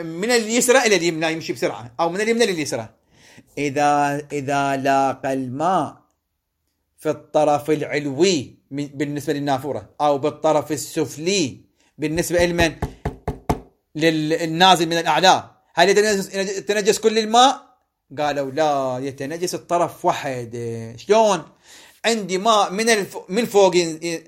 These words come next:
آه، أنا جالس إبريق، ومن فوق دا نزل المي إبريق متر، وينزل من هذا المتر إلى الأرض. الأرض متنجسة.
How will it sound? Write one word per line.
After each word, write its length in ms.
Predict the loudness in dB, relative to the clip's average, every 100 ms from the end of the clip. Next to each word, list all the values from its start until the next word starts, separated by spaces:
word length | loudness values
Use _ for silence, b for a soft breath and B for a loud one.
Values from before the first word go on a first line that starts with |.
| -2
آه، 120 | 0
أنا 80 | 0
جالس 160 | -4
إبريق، 460 | -4 0 4 2 0 _ _ _ -8
ومن 280 | -6 -4 -2
فوق 140 | 0
دا 240 | 4 4
نزل 160 | 4 2
المي 320 | 0 -2 -10 -14 -12
إبريق 300 | -4 -4 -4 -14 _ _ _ _ _ -16 -16 -2
متر، 340 | -2 -2 -8 _
وينزل 480 | -8 -2 -2 0 -2
من 100 | 2
هذا 120 | 2
المتر 240 | 2 4 4
إلى 140 | 4
الأرض. 280 | 0 -4 -8 _ _ b b b 0
الأرض 420 | 2 6 6 6
متنجسة. 720 | 2 4 4 2 -2 -6